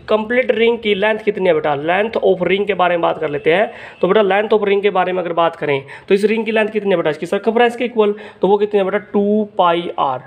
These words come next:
तो जितनी इसका circumference है उतनी ही इसकी क्या बेटा, ring की length है बेटा, तो टू पाई आर। अ, mass per unit length of the ring निकाल ले अगर हम,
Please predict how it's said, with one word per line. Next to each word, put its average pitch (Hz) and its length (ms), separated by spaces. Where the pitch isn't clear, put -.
तो 160 60
जितनी 220 360
इसका 208 400
circumference 202 680
है 170 200
उतनी 190 380
ही 190 80
इसकी 185 280
क्या 170 120
बेटा, 170 160
ring 170 220
की 175 100
length 156 260
है 139 80
बेटा, 135 280
तो 175 60
टू 196 140
पाई 175 280
आर। 156 220
अ, - 120
mass 220 280
per - 200
unit 240 160
length 226 220
of 226 80
the 220 80
ring 214 140
निकाल 208 260
ले 196 80
अगर 190 120
हम, 190 180